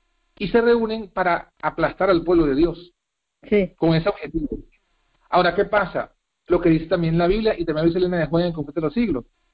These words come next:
Speaker 1: En el
Speaker 2: Ajá.
Speaker 1: momento que ellos van a lanzar, o sea, ellos, ellos establecen un decreto de muerte.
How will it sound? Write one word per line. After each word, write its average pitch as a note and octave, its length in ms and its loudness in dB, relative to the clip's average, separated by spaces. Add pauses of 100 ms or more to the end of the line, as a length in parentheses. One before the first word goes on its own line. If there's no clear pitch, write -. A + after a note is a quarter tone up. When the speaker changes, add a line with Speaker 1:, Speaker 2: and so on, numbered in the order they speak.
Speaker 1:
En F#3+ 140 4
el F3+ 80 4
Speaker 2:
Ajá. F3+ 100 2
Speaker 1:
momento G#3+ 360 0
que F3 60 -8
ellos F#3+ 160 -2
van G3+ 120 -2
a G3+ 200 -2
lanzar, E3 520 -2 (420)
o - 180 -10
sea, F3+ 140 2
ellos, G3 180 2
ellos A#3 180 2
establecen G#3+ 560 0
un F3 80 -2
decreto F#3 380 0
de C#3 100 0
muerte. B2+ 500 -6